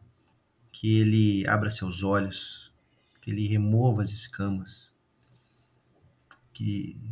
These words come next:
você que é homem, que tá ouvindo esse áudio, né, você vai prestar contas a Deus de tudo que você faz e de tudo que você também não faz. Ah, essa segunda parte, pra mim, ela é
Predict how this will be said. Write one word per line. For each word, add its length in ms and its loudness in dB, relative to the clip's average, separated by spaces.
você 420 -2
que 140 -8
é 60 2
homem, 480 2
que 80 -16
tá 100 -6
ouvindo 280 -2
esse 200 -6
áudio, 440 -4
né, 260 -10
você 160 -6
vai 120 2
prestar 400 -2
contas 920 -4
a 80 -6
Deus 800 2
de 200 -8
tudo 280 2
que 140 -6
você 300 -2
faz 480 0
e 60 0
de 80 -4
tudo 180 -4
que 80 -10
você 200 -2
também 220 2
não 160 4
faz. 640 -10
Ah, 360 -2
essa 260 0
segunda 480 0
parte, 440 4
pra 140 2
mim, 560 0
ela 200 0
é 100 0